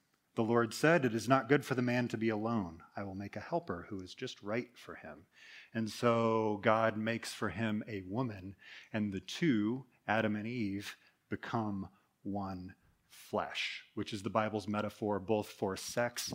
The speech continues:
and marriage. The two in biblical terms are one and the same. Verse twenty-five, "Now the man and his wife were both naked,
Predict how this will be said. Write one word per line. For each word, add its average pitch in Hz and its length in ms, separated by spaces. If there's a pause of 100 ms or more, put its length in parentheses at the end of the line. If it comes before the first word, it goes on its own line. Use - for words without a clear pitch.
and 117 300
marriage. 90 500
The - 80
two 107 440 (580)
in 104 140
biblical 101 640 (320)
terms 92 540 (480)
are 110 120
one 107 200
and 101 120
the 92 60
same. 80 320 (2000)
Verse 113 240
twenty-five, 101 840
"Now 107 120
the 104 120
man 135 320
and 131 120
his 113 160
wife 104 480
were 101 120
both 98 420
naked, 92 520